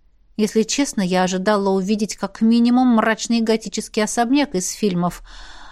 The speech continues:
но моему взгляду предстал утопающий в зелени современный дом со стеклянными стенами, выложенными прямоугольной плиткой дорожками,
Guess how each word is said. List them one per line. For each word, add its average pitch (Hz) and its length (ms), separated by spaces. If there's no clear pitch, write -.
но 285 220
моему 277 380
взгляду 269 440
предстал 226 520
утопающий 269 720
в 220 80
зелени 214 460
современный 220 640
дом 208 360
со - 160
стеклянными 180 640
стенами, 226 680
выложенными 220 680
прямоугольной 202 720
плиткой 196 440
дорожками, 220 760